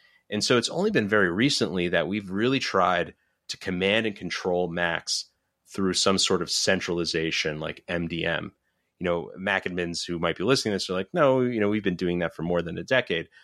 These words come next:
But it's really only been the last ten, fifteen years where Apple has been a cooperative partner in trying to enable that.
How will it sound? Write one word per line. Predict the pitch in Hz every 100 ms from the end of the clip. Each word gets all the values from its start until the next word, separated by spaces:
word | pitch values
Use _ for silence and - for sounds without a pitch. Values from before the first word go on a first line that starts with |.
| _ -
But | 120
it's | -
really | 147 151
only | 123 110
been | 95 95 92 87 - _ _ _
the | 92
last | 104 98 -
ten, | 101 95 92
fifteen | - 95 - 90 87
years | 92 82
where | 82 85
Apple | 98 - 87
has | 82
been | 90 87
a | 78
cooperative | - 87 92 90 92 85 -
partner | - 113 90 95 85
in | 87
trying | - 87 87
to | 85
enable | 80 87 92 90 85
that. | 87 85